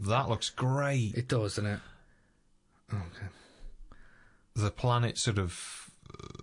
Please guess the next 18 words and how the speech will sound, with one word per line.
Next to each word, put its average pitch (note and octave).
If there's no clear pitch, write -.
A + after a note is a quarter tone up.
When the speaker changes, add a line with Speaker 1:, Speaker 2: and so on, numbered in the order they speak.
Speaker 1:
I G2+
don't F#2+
know, A#2+
exploding G#2
sort G2+
of G2+
thing. C#3
We A#2
get A2+
a G#2+
shot -
of, F#2+
um, F#2
that A2
new A2
character G2+
as F#2
well. F2